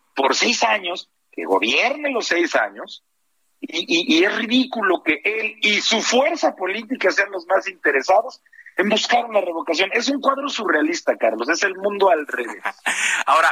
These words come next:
Speaker 2: Jorge, eh, bueno, ya hay también una instrucción del Tribunal Electoral del Poder Judicial de la Federación, de ustedes no tienen problema, creo que siempre lo han dicho, no tenemos, eh, interés en bloquear ni en, en, en retrasar la discusión de la ley de revocación de mandato, solamente que en su tiempo, a su debido tiempo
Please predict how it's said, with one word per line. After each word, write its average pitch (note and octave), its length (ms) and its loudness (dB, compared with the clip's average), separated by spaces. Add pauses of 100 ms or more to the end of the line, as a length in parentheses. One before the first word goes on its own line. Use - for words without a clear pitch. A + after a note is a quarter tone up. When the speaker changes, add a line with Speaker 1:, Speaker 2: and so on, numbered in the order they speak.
(120)
Speaker 2:
Jorge, B2 420 0
eh, A2+ 60 0
bueno, B2 260 -2
ya D3 180 4
hay D#3 120 0
también C3+ 280 -2
una B2 100 0
instrucción - 360 -6
del A#2+ 100 -2
Tribunal G#2+ 260 -2
Electoral A2+ 300 0
del A2+ 60 -6
Poder A2+ 160 -2
Judicial G#2+ 260 -2
de A2 60 2
la G2 60 0
Federación, G#2+ 360 0
de C#3 60 0
ustedes D#3+ 240 0
no D#3 100 -4
tienen D#3+ 200 -2
problema, D3+ 480 0 (140)
creo C3+ 180 -2
que - 120 -4
siempre D3 280 -2
lo C3+ 80 2
han C3 80 -2
dicho, C#3 320 -2 (280)
no C3 300 0
tenemos, C3+ 600 -2
eh, E2+ 640 -4
interés A2 580 -2
en G#2 100 -6
bloquear A2+ 480 -2
ni F#2 560 -10 (260)
en, F#2 800 -8
en, F2+ 320 -16
en G2+ 260 -6
retrasar C3 580 0
la A#2 100 0
discusión A#2+ 500 -2
de F#2+ 80 -10
la F2 80 -4
ley G#2+ 100 -4
de G#2+ 80 -2
revocación G2 300 -4
de C3 60 0
mandato, C#3+ 280 0
solamente C#3+ 460 0
que D3 80 -2
en C3 80 -2
su C3+ 140 -6
tiempo, E3+ 420 -4
a - 40 -10
su C3+ 100 -4
debido D#3 160 0
tiempo F#3+ 380 -2